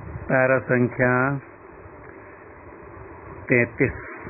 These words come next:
कंप और शब्द के बिना सृष्टि नहीं हो सकती। कंप और शब्द सब सृष्टियों में अनिवार्य रूप से अवश्य ही व्यापक हैं।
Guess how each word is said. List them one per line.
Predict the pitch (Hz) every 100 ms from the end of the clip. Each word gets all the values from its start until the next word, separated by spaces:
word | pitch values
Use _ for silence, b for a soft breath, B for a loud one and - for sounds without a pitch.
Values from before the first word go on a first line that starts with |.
| - - - - - - - - - - - - -
कंप | 139 180 175
और | 190 190 151 143 147 151
शब्द | - - 143 143
के | 160 - 151 151
बिना | 127 131 143 131 131 -
सृष्टि | - - 135 135 - - 151
नहीं | 127 117 151
हो | 117
सकती। | 110 110 98 - - 98 90 - - - - - - - - - -
कंप | 131 160 165
और | 185 160 135 131 123
शब्द | 107 - 143 127 117 156 175 - - - - -
सब | 151 175 165
सृष्टियों | - 143 139 - 160 147 127
में | 123 123 131 160 B B B
अनिवार्य | 131 131 131 123 135 160 156
रूप | 135 131
से | - - 123 123 156
अवश्य | - 127 120 143 - 160
ही | 131 131 135
व्यापक | 120 107 - 123 -
हैं। | 92 110 110 95